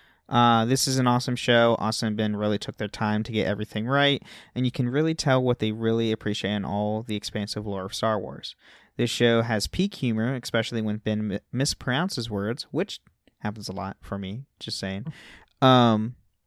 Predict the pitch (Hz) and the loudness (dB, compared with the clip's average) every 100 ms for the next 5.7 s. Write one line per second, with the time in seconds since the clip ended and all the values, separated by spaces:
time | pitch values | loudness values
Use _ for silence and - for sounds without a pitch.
0 | _ _ _ _ _ _ _ - 143 170 | _ _ _ _ _ _ _ 2 6 6
1 | 180 165 131 127 123 113 110 104 135 131 | 4 4 4 4 2 0 0 0 0 -2
2 | 131 131 123 - - - _ - 113 107 | 0 -2 -2 -8 -10 -20 _ 2 4 6
3 | 107 117 143 - 131 120 - 120 120 120 | 4 2 2 4 4 6 4 2 2 0
4 | - 120 110 - 101 104 101 104 107 101 | 0 2 2 2 0 2 2 2 0 -2
5 | 98 92 113 113 113 113 113 | -2 -2 0 2 2 0 -2